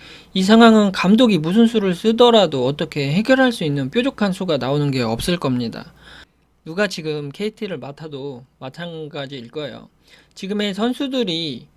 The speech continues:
잘 해주기를 바라야 해요. 특히 투수들이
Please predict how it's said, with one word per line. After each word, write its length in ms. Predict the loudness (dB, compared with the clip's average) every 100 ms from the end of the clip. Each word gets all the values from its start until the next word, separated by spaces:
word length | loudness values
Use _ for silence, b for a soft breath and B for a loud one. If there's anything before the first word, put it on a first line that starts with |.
| _ _
잘 220 | -10 -6 -4
해주기를 520 | -4 -4 -2 -4 -4
바라야 380 | -4 -4 -2 -2
해요. 400 | -4 -4 -6 -12 b b _
특히 480 | -14 -6 -4 -4 -6
투수들이 640 | -12 -6 -2 -2 -4 -10